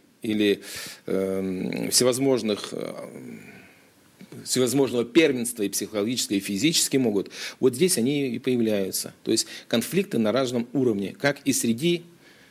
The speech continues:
одного слоя военнослужащих, так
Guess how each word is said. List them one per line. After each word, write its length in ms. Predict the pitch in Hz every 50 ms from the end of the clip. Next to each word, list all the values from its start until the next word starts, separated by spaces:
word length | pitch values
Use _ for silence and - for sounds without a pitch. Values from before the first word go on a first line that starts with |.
| _ _ _ _ _ _ - - - - _ - - - _ - - - - - - -
одного 580 | - 110 113 123 135 135 127 123 120 117 113 117
слоя 480 | - - 131 135 131 120 110 110 104 - -
военнослужащих, 840 | - 110 117 117 117 117 113 - 127 117 117 113 - - 104 98 - -
так 300 | - 151 151 143 - -